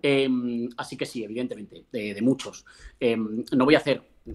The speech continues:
no estoy haciendo propaganda, pero, pero me parece que he escrito un libro muy honesto en el que cuento, em, nunca me, no me gustan esos libros en los que la gente cuenta que todo lo hace bien. Me parece que son mentirosos.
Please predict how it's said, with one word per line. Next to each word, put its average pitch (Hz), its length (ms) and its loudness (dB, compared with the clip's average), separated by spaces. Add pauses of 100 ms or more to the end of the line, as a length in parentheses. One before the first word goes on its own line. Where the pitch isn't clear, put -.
no 120 160 -4
estoy 123 160 -2
haciendo 131 180 2
propaganda, 127 440 0
pero, 107 200 -8 (180)
pero 104 400 -10 (260)
me 110 160 -6
parece 117 220 0
que 123 80 2
he - 40 4
escrito 123 200 0
un 120 60 6
libro 120 160 6
muy 117 120 4
honesto 120 280 4
en 127 60 8
el 117 120 4
que 117 120 -4
cuento, 123 420 4 (400)
em, 113 240 -4
nunca 170 240 8
me, 175 160 8
no 160 100 4
me 175 80 4
gustan 165 220 0
esos 139 200 -8
libros 139 220 -4
en 131 80 -2
los 127 80 -6
que - 100 -10
la 117 60 -6
gente 123 280 -4
cuenta 113 580 -6 (500)
que 131 100 -4
todo 131 200 2
lo 123 60 0
hace 113 120 -8
bien. 107 260 -4 (220)
Me 113 60 -8
parece 120 160 -4
que 131 40 0
son 123 420 0
mentirosos. 107 640 -10